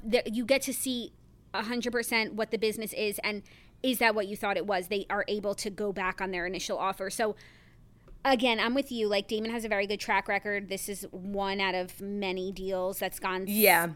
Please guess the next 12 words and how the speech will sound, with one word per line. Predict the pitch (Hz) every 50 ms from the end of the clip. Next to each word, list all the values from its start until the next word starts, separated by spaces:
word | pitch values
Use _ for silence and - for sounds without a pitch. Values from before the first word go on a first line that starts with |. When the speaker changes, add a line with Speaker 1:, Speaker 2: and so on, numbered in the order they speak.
| - 214
Speaker 1:
that, | 190 208 180 170 - - 202 202 208 - - -
uh, | - - - - - -
it's | - 208 - -
the | 202 -
only | 196 196 202 214
one | 220 226
that's | 233 240 240 -
gone | - 254 254
south, | 254 - 262 254 - 277
it | 254 -
seems. | - 269 269 262 262 262
So, | - - 240 214 202 196 190 185 185